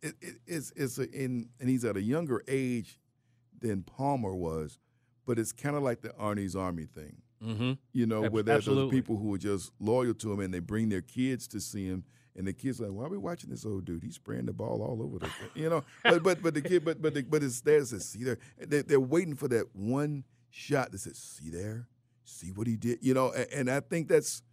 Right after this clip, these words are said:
Speaker 1: what a lot of, you know, older people or, pa-, or parents are getting a chance to do with their, their younger children now to watch Tiger, and, and it's,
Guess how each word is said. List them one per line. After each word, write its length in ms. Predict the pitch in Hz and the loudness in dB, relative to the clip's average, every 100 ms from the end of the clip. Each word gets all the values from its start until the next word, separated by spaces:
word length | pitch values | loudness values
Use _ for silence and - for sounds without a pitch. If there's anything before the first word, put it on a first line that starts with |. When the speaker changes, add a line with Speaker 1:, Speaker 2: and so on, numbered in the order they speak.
| _ _ _ | _ _ _
Speaker 1:
what 300 | 123 131 120 - - | 2 4 4 2 -8
a 80 | 113 | -2
lot 260 | 113 131 | 2 2
of, 300 | 117 104 87 _ - | 2 -2 -8 _ -4
you 100 | 113 | -2
know, 240 | 110 113 - | -2 -6 0
older 280 | 120 135 | 0 0
people 280 | 123 120 101 | 0 -2 -2
or, 60 | 95 | -4
pa-, 160 | 98 113 | -4 -6
or 120 | 101 | -6
parents 440 | - 113 131 113 - | -6 -2 -2 -2 -4
are 120 | 98 | -8
getting 240 | 92 110 | -4 -4
a 280 | 95 - - | -6 -10 -10
chance 140 | 113 95 | -8 -8
to 60 | |
do 100 | 113 | -8
with 140 | 107 - | -8 -8
their, 200 | 98 - _ _ _ _ | -10 -10 _ _ _ _
their 120 | 104 101 | -2 0
younger 360 | 101 123 113 | 0 0 -2
children 540 | - - 165 151 92 78 | -4 -2 0 0 -2 -6
now 320 | - 53 - _ - 110 107 | -10 -16 -20 _ -18 -16 -10
to 80 | 98 | -6
watch 300 | 92 82 - | -6 -8 -8
Tiger, 240 | 92 78 | -6 -6
and, 380 | 85 233 233 214 | -6 -4 -6 -8
and 160 | 190 196 | -6 -4
it's, 220 | 185 - | -4 -6